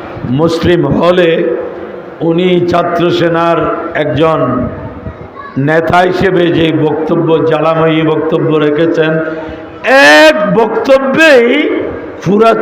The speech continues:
চট্টগ্রামবাসীর দৃষ্টি আকর্ষণ করতে সক্ষম হয়েছে। এরপর দীর্ঘ সময়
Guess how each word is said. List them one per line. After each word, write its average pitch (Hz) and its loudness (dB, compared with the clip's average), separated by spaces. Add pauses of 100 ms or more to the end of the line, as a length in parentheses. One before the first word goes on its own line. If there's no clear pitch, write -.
চট্টগ্রামবাসীর 226 2 (340)
দৃষ্টি 196 2
আকর্ষণ 208 0
করতে 170 0
সক্ষম - -2
হয়েছে। - -4 (2750)
এরপর 277 2
দীর্ঘ 285 0
সময় 262 2